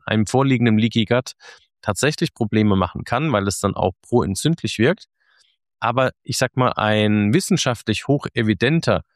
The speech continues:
Zusammenhang zwischen Gluten und Hashimoto scheint es zumindest soweit bislang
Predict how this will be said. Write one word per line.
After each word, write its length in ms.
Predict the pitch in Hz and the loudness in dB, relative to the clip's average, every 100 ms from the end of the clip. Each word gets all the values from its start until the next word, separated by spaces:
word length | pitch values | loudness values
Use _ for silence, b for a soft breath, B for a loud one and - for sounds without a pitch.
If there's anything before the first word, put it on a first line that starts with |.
| _ | _
Zusammenhang 760 | - 113 - 107 113 98 95 90 | -8 -4 -2 0 0 0 -2 -2
zwischen 300 | 107 110 98 | -4 -2 -4
Gluten 460 | 101 - 113 123 | -6 0 2 2
und 160 | - 101 | 0 -4
Hashimoto 720 | 98 - 95 92 107 117 107 B B B | -4 0 0 2 0 0 0 B B B
scheint 320 | - 107 110 | -6 -4 -4
es 120 | 110 | -4
zumindest 360 | - 123 120 - 117 - | 0 0 0 0 -4 -2
soweit 440 | - 135 123 120 - _ _ - | -2 0 2 0 -4 _ _ -4
bislang 460 | 135 - 117 123 | -2 0 0 0